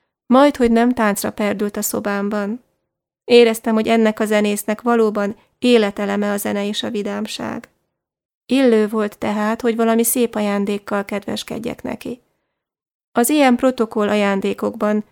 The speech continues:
nincs sok köszönet. Felesleges limlomok általában, aki kapja, a legtöbb esetben ott is hagyja a szállodában. De nem úgy ám Veszprémben.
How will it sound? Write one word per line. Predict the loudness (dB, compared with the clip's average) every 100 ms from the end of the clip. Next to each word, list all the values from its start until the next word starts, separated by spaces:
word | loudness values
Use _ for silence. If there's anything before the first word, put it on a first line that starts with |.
| _ -4
nincs | 0 2
sok | 0 -8
köszönet. | -8 -8 -4 -6 -6 _ _ _ _ _ _ _ _
Felesleges | 0 2 0 -4 -4 -4 0
limlomok | 0 0 -2 -4 -4
általában, | -6 -2 0 0 2 0 -2 _ _
aki | -2 -2 -2
kapja, | -4 -4 -4
a | -2
legtöbb | -2 -4 -6 -6
esetben | -6 -6 -6 -4
ott | -4 -6
is | -8 -6
hagyja | -6 -6
a | -6
szállodában. | -6 -6 -6 -6 -6 -6 -6 -6 -10 _ _ _ _ _
De | -2 0 2
nem | 2 2 0
úgy | -2 0
ám | 0 0
Veszprémben. | -2 -6 -8 -6 -6 -8 -10 -14